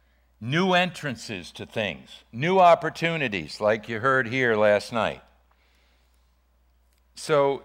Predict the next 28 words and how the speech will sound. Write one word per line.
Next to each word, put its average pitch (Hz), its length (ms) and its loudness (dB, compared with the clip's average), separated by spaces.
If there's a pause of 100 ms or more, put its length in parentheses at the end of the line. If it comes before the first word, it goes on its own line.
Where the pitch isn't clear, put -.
(140)
your 135 320 0
vi-, 151 340 0
your 143 240 -2
direction 143 760 0 (480)
is 135 520 -2 (960)
the, 120 160 -6 (120)
the, 113 360 -8 (160)
the, 110 320 -6
uh, 104 240 -2 (340)
skill 202 380 4
level's 131 440 4
the 123 120 -10
same, 143 480 -2 (360)
the 123 520 -4 (100)
description 147 880 -2
is 127 240 -4
the 120 100 -10
same, 143 400 0
it's 143 160 -6
providing 151 640 4
direction, 123 640 0 (500)
but 131 200 4
it's 131 260 -2
at 135 320 4
a 123 160 0
much 127 300 0
higher 135 360 6
level. 147 460 2